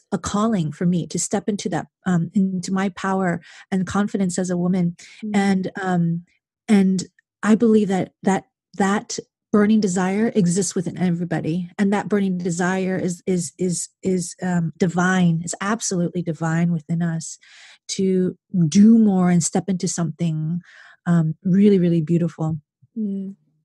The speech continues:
Speaker 1: Yeah.
Speaker 2: And I think, and, and like you say, you know, it's very easy to get distracted and, and su-,
Speaker 1: Yes.
Speaker 2: and, and submerge it with food or consumerism or television and everything like that. And, and a lot of the time you don't even realize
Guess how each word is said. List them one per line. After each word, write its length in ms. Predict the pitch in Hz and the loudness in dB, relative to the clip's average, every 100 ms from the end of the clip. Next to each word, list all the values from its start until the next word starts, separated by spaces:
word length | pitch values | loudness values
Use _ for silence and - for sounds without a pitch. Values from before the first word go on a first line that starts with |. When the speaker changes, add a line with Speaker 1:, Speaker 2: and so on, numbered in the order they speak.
| _ _ | _ _
Speaker 1:
Yeah. 200 | 190 175 | -2 2
Speaker 2:
And 100 | 175 | 4
I 40 | 226 | 2
think, 240 | 262 240 | 0 -4
and, 240 | 220 220 214 | 0 0 0
and 160 | 214 226 | 0 0
like 160 | 214 202 | 0 -2
you 80 | |
say, 340 | 202 - 202 190 | -4 -4 -4 -4
you 220 | 175 - | -4 -6
know, 100 | 196 | -6
it's 180 | 185 180 | -6 -6
very 280 | - 196 185 | -6 -4 -2
easy 300 | 190 190 190 | -2 -4 -6
to 160 | 185 - | -10 -10
get 200 | 180 - | -10 -8
distracted 920 | 185 - - 190 - - 196 185 180 | -6 -6 -6 -8 -10 -6 -2 -2 0
and, 320 | 170 170 165 - - - | -2 -4 -8 -16 -20 -6
and 160 | 185 | -2
su-, 200 | 170 165 151 | -2 -2 -4
Speaker 1:
Yes. 140 | - | -2
Speaker 2:
and, 220 | 180 185 - | -4 -4 -4
and 220 | 185 180 | -4 -4
submerge 600 | - 190 196 185 180 - | -4 -4 0 0 0 -2
it 100 | 175 | -2
with 180 | 175 165 | -2 -4
food 480 | - 196 180 180 175 | -4 -2 0 0 0
or 80 | |
consumerism 1000 | 165 - 170 - 190 180 180 170 175 175 | -4 -6 -6 -2 -2 0 0 -2 -2 -2
or 120 | 170 160 | -2 -4
television 680 | - 170 180 185 180 175 | -2 0 0 0 -2 -4
and 80 | 170 | -4
everything 420 | 170 175 170 180 | -4 -4 -4 -6
like 120 | 160 - | -4 -4
that. 140 | 135 | -2
And, 100 | 196 | 0
and 260 | 226 240 233 - - | 4 4 2 -8 -2
a 60 | 233 | 0
lot 100 | 285 | 2
of 60 | |
the 80 | 285 | 2
time 240 | 311 269 233 | 0 2 4
you 100 | 208 | 4
don't 180 | 196 | 2
even 200 | 190 185 185 | 2 0 0
realize 800 | 208 240 208 170 160 180 - | 2 4 4 2 -2 -4 -8